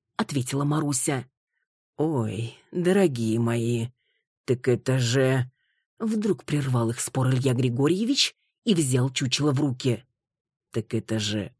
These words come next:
кошка, девочка. Чего же вы мне про кота говорите,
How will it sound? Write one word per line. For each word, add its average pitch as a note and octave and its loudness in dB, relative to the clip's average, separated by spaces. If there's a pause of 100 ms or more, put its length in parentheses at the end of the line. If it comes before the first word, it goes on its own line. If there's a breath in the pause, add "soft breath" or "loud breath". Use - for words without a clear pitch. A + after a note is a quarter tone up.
(100)
кошка, - -4 (420)
девочка. C3+ 0 (460)
Чего C#3+ 2
же C3+ 2
вы F3 6
мне F3 6
про F#3+ 2
кота - 2
говорите, B2+ 0